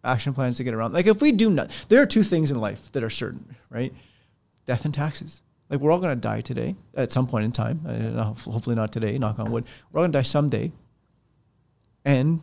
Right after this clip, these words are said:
you know, if you're in society appropriately, you're paying your taxes. That's it. Everything else is here for a season. It's here for a flavor.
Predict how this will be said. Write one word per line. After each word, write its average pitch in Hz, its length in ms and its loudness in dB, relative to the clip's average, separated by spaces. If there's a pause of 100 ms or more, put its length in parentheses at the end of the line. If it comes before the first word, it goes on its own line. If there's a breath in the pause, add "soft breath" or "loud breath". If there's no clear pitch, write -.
(200)
you 135 60 -8
know, 127 220 2
if 135 120 -4
you're 117 280 -2 (1160)
in 123 300 -2
society 117 400 0
appropriately, 110 420 0
you're 131 120 2
paying 143 180 -2
your 143 80 0
taxes. 151 520 -6 (100)
That's 185 320 -4
it. - 120 -8
Everything 190 480 2
else 156 320 0 (440)
is 156 100 -4
here 165 160 0
for 147 200 -2
a 120 40 -2
season. 170 560 -2
It's - 140 -18
here 143 120 -2
for 131 180 -6
a 117 40 -4
flavor. - 420 -6